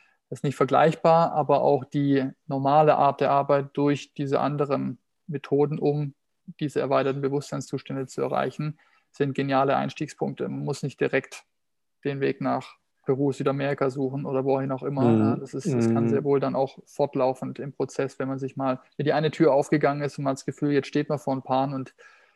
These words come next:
Speaker 1: es wäre nicht, nicht schlecht, wenn wir mal mit der Brechstange die Tür aufmachen, dann, dann gibt's vielleicht so eine Möglichkeit, noch mal tiefer zu gehen. Ähm,
Speaker 2: Ja. Ich meine, was der Arbeit mit der Medizin manchmal vorgeworfen wurde, in meinem Umfeld auch, dass sie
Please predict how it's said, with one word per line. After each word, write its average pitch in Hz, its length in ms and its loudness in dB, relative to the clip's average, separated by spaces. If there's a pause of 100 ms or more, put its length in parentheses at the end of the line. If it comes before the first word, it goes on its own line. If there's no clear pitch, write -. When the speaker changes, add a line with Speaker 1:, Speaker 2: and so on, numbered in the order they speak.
(140)
Speaker 1:
es - 60 -12
wäre 139 180 4
nicht, - 300 -8
nicht 143 280 -4
schlecht, 139 260 -2
wenn 143 80 -2
wir 139 80 -2
mal 131 380 0 (380)
mit 139 100 -4
der 139 80 2
Brechstange 135 520 -2
die 135 100 -2
Tür 143 220 2
aufmachen, 131 560 -2
dann, 123 400 -6
dann 139 140 -10
gibt's 135 180 -8
vielleicht - 280 -4
so - 100 -8
eine - 120 -4
Möglichkeit, - 580 -6
noch 123 120 -8
mal 135 120 -6
tiefer 143 320 -6
zu - 140 -12
gehen. 120 280 -10 (300)
Ähm, 139 600 -6
Speaker 2:
Ja. 107 280 4 (720)
Ich - 100 -6
meine, 127 160 6
was 139 180 4
der 151 140 10
Arbeit 151 300 8
mit 143 100 4
der 139 80 8
Medizin 135 420 4
manchmal 143 460 2
vorgeworfen 139 720 2
wurde, 151 500 2
in 123 100 -8
meinem 117 220 -6
Umfeld 127 300 -2
auch, 127 80 0
dass 123 180 0
sie 120 240 -2